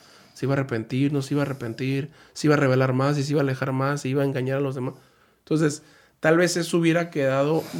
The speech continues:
Dios hubiera quedado mal de esa forma, pero como es un Dios de amor, le dio la oportunidad a Satanás, "Ok,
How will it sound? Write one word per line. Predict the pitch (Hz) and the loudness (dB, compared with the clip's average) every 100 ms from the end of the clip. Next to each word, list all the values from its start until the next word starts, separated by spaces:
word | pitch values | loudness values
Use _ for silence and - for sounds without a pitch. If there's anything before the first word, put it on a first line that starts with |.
| 156 | -6
Dios | 180 170 185 | -4 -2 0
hubiera | 196 | -2
quedado | 202 170 185 | -2 -2 -2
mal | 170 226 190 | -4 -4 -6
de | |
esa | 165 160 | -4 -6
forma, | 156 - 160 | -10 -8 -8
pero | 143 127 117 - - - | -4 -6 -6 -12 -20 -12
como | 123 120 | -8 -8
es | - | -6
un | 175 | -6
Dios | 175 151 127 131 - _ _ _ _ _ _ _ _ _ _ _ _ _ _ _ - | -2 0 -2 -6 -18 _ _ _ _ _ _ _ _ _ _ _ _ _ _ _ -6
de | 131 | -2
amor, | 110 101 107 147 160 _ _ _ _ _ _ _ | -2 -2 -6 -8 -12 _ _ _ _ _ _ _
le | 165 113 | -4 -2
dio | 107 | -2
la | 330 | -4
oportunidad | - 135 135 120 | -6 -8 -6 -6
a | |
Satanás, | 113 - 110 110 123 | -6 -10 -10 -12 -12
"Ok, | - | -8